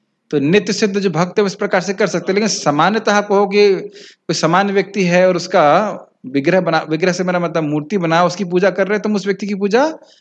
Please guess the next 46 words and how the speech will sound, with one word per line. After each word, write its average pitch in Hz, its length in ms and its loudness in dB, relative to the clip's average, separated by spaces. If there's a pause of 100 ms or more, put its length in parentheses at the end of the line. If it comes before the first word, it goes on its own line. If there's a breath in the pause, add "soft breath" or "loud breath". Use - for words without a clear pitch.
(200)
नहीं 120 300 -2
कर 113 200 -6
रहे 107 120 -14
हैं। 104 80 -20 (840 loud breath)
तो 160 60 -4
लेकिन 160 300 0
भगवान 147 480 0
के 214 80 -6
संग 185 160 -4
ऐसा 214 460 -2
नहीं 131 400 -4
है। 196 300 -4 (140)
और 156 120 -2
हम 156 100 -4
कैसे 165 260 -4
जानते 170 380 -2
हैं? 175 80 0
ये 196 100 0
शास्त्र 160 400 -2
के - 120 -6
प्रमाण 123 320 -4
में 120 100 -6
जानते 110 340 -6
हैं। 107 100 -8 (180)
भागवत 139 420 0
में 160 80 -2
आता 147 200 -2
है, 170 180 -6
आठ 190 360 0
प्रकार 151 320 -2
के 151 160 -8
स्थानों 131 400 -6
से, 143 280 -6
आठ 160 120 0
प्रकार 160 300 -2
की 156 120 -12
वस्तुओं 143 360 -6
से 151 120 -4
अगर 151 140 -2
आप 143 80 0
भगवान 135 360 -4
के 143 80 -4
विग्रह 131 260 -4
को 127 100 -6
बनाते 113 380 -6
हो 226 280 0